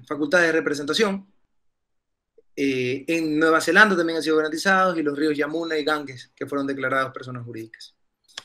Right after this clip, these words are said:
Bueno, ahora continuemos y vamos a hablar un poquito, que quiero conversar con ustedes. Ok, ¿yo qué hago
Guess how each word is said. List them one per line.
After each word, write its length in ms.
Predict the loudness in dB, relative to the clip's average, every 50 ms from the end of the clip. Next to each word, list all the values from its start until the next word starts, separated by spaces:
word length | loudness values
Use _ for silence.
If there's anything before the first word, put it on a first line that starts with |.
| _ -4 2 2 2 2 0 0
Bueno, 300 | 2 2 2 2 -2 -6 _
ahora 380 | 2 6 6 6 6 4 0 -4 -4
continuemos 480 | -4 -2 -2 2 2 4 4 4 4 4
y 60 | 4
vamos 240 | 4 4 4 4 2
a 60 | 2
hablar 180 | 2 2 0 0
un 80 | -2
poquito, 340 | -4 -2 -2 -2 -2 -4 -10 -18 -20 _ _ _ _ _ _ _
que 140 | -12 -10 -6
quiero 220 | -4 -2 -2 0
conversar 360 | 0 -2 -2 -2 -2 -2 -2 -4
con 140 | -4 -6
ustedes. 420 | -8 -8 -8 -8 -8 -10 -12 -16 _ _ _ _ _ _ _ _ _ _ _ _ _
Ok, 160 | -4 0 2 4 2 2 0 -6 _ _ _ _ _ _ _ _ _ _ _ _ _ _ _ _
¿yo 200 | -2 -2 -2 4
qué 140 | 6 8 8
hago 520 | 10 8 8 6 2 0 -2 -4 -8 -14